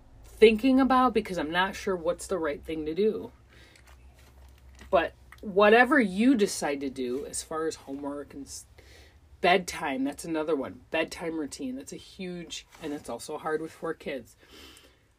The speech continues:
I have a friend named Mandy, and she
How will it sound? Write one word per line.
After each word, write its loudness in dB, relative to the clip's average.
I -6
have -2
a 0
friend -2
named -8
Mandy, -8
and -12
she -4